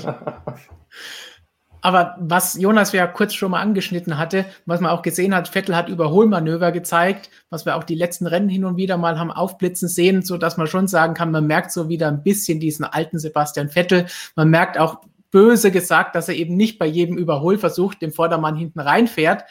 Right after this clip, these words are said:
Speaker 2: sondern dass er vorbeifährt und ihn überholt und vorne bleibt. Und da muss man ganz klar sagen, da zeigt der Trend ganz klar nach oben.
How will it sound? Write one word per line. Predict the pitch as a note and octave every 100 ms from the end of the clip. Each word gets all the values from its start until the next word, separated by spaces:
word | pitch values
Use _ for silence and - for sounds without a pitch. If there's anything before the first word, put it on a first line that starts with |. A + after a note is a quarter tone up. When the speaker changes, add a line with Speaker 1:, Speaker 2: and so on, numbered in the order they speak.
| - -
Speaker 2:
sondern | - F3 F#3+ F3
dass | E3+
er | E3+
vorbeifährt | D#3+ D#3+ D3+ F#3 A3 G3 F3
und | E3
ihn | F3+
überholt | G3 E3 E3+ G3+
und | F#3 -
vorne | F#3+ G#3
bleibt. | - C#3+ E3+ G3+ - - - _
Und | F3+ E3+ E3+ - _ -
da | D#3+
muss | F#3 F3+
man | E3+
ganz | D#3+ F3+ -
klar | D#3
sagen, | D#3 D#3 E3+
da | D3+ E3 E3+
zeigt | - D#3 E3 D#3
der | D3 C#3+
Trend | - D3+ D3+
ganz | C3+ C#3+ -
klar | C#3+ C3+
nach | C3 -
oben. | E3+ E3